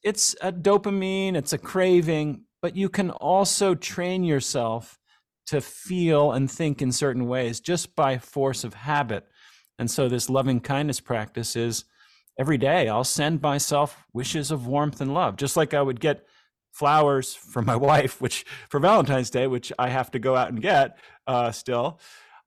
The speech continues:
I send myself flowers essentially each day. I say, "I, I love myself. I'm proud of myself."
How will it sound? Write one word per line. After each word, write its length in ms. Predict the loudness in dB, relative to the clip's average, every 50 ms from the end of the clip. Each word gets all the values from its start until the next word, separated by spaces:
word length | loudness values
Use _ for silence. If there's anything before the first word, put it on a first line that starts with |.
| -4
I 120 | -4 -2 -2
send 300 | -2 -2 -2 0 2 2
myself 480 | 2 2 2 0 0 0 0 0 -2
flowers 520 | -2 -2 0 0 0 -2 -8 -12 -14 -14 -12
essentially 560 | -10 -8 -6 -6 -6 -6 -8 -8 -6 -6 -4
each 280 | -2 -2 -2 -2 0
day. 280 | 0 2 4 4 2 2
I 140 | 0 -2 -2
say, 440 | -2 -2 0 0 0 0 -2 -4 -8 _ -6
"I, 340 | -2 0 0 0 0 -2 -6 -10
I 120 | -8 -6 -4
love 340 | 0 2 4 4 2 2 0
myself. 580 | -2 -2 -2 -4 -8 -8 -8 -8 -8 -10 -8 -6
I'm 140 | -6 -6
proud 280 | -4 -2 0 0 2 2
of 100 | 0 0
myself." 560 | -2 -2 -2 -4 -4 -4 -4 -4 -6 -6 -8